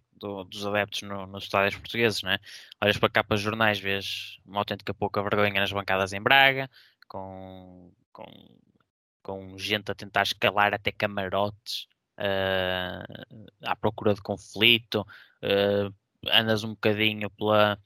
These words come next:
pela, pelas redes sociais e vês jornalistas que, que estavam a trabalhar em Famalicão, no jogo contra o Porto, a re-, a re-, relatarem uma situação de,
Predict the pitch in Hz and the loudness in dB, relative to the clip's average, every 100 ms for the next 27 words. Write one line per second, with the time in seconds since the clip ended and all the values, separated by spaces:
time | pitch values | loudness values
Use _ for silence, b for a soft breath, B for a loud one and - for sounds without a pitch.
0 | _ _ _ 110 104 104 104 107 110 104 | _ _ _ 2 4 2 2 0 0 -2
1 | - - 107 101 98 107 101 104 104 107 | -2 2 4 2 0 0 0 -2 0 0
2 | 101 - 98 - - - 98 95 92 - | -2 -4 -4 -4 -8 -8 -6 -6 -6 -2
3 | - 104 101 101 104 101 101 101 98 98 | 2 2 2 -2 2 2 4 4 2 -2
4 | 98 101 101 101 107 104 98 104 - 104 | -4 -4 -4 2 2 2 -2 -10 -4 -2
5 | - 107 98 95 101 - 104 92 - - | 0 -2 0 -4 -2 0 0 0 -10 -20
6 | _ - - 104 - 101 101 98 98 - | _ -8 0 0 4 4 4 0 -6 -4
7 | 101 95 95 101 98 98 | -6 -6 -6 -8 -8 -8